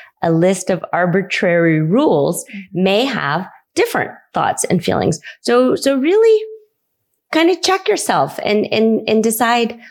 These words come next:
Speaker 1: wh-, what is it that I really want and, and what am I trying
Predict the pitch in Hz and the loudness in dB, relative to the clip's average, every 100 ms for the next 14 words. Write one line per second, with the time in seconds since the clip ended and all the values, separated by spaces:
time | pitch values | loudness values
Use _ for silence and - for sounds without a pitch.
0 | _ - - 202 277 339 381 359 359 - | _ -2 0 2 2 4 2 2 0 0
1 | 247 254 - - - - 220 214 233 240 | 0 0 0 -4 -6 0 2 2 2 4
2 | 240 240 226 - _ - 185 214 156 - | 2 0 -4 -14 _ -2 0 2 0 -2
3 | 165 - - 175 165 - 170 170 170 190 | -6 -8 -6 -2 0 0 0 0 0 2
4 | 208 240 233 226 - 196 190 190 | 2 0 0 -2 -2 0 2 0